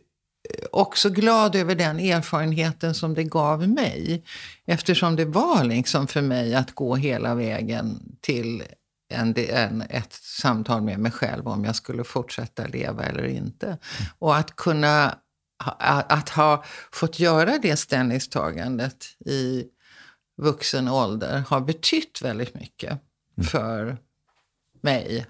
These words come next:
Speaker 1: att ha liksom, jag har valt att leva.
Speaker 2: Mm.
Speaker 1: <laughs> Och då ska jag också göra det. Inte bara överleva, utan jag lever också. Det är ett väldigt, eh,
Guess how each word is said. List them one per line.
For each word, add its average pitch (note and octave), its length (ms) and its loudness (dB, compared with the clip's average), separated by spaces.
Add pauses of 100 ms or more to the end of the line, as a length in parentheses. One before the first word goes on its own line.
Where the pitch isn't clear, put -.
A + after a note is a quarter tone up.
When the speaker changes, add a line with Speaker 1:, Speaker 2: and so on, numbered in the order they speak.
(120)
Speaker 1:
att - 460 -2 (220)
ha B2 260 2
liksom, A2 480 -6 (300)
jag D3 140 4
har G#3+ 260 4
valt D3 500 0
att B2+ 80 -2
leva. A2+ 580 -4 (380)
Speaker 2:
Mm. F2+ 120 2 (300)
Speaker 1:
<laughs> - 200 -12
Och D3+ 140 0
då D#3 420 4 (140)
ska - 200 0
jag D#3 140 6
också C#3+ 220 2
göra D3+ 360 2
det. C#3 360 -2
Inte D#3 220 2
bara D3+ 260 2
överleva, D3+ 600 4
utan C3+ 200 0
jag D#3+ 240 0
lever F3+ 540 0 (340)
också. - 360 0
Det D3 220 4
är F3 40 4
ett E3 140 -4
väldigt, D3+ 720 0
eh, C#3+ 240 4